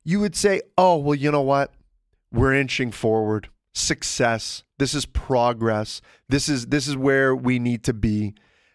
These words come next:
Uh, you know, we'll get it next year. Keep the team alive. We'll get there." No, you know what? No.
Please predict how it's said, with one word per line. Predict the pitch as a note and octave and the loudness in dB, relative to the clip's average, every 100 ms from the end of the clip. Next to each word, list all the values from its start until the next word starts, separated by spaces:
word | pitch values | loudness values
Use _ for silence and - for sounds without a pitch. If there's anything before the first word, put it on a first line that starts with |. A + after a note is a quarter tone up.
| _ | _
Uh, | A#2+ A2+ B2+ | 0 2 0
you | C3+ | 2
know, | C#3+ A#2+ - | 2 2 -2
we'll | - D3+ D3+ | 2 2 4
get | C#3+ C#3 | 2 2
it | C3+ | 2
next | A#2 A#2 - - B2+ | 0 -2 -2 -6 -2
year. | A2+ G#2 | -2 -2
Keep | - D#3+ C3 | -4 -6 -4
the | C3+ | -4
team | - D3 C3 A#2+ | -4 -2 0 0
alive. | A2 A2+ A2+ A#2 | 0 0 0 0
We'll | A2+ A#2 | 0 0
get | A2+ G#2+ - | 0 0 0
there." | G2+ D3+ | -4 2
No, | G3+ F3 | 4 4
you | F3+ G3 | 2 0
know | G3+ | 2
what? | F3+ F3 - _ _ | 4 2 -2 _ _
No. | C#3 C3 G2 | 0 0 0